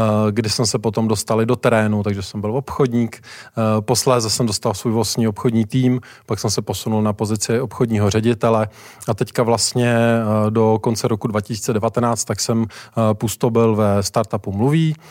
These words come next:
eh, který byl pod, eh, českým startupovým inkubátorem, pod českým O two, eh, který se jmenuje Bold Startup Investment.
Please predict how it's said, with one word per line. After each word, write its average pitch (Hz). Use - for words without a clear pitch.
eh, 117
který 110
byl 104
pod, 101
eh, 104
českým 107
startupovým 101
inkubátorem, 101
pod 95
českým -
O 113
two, 98
eh, -
který 95
se -
jmenuje 98
Bold 95
Startup 101
Investment. 104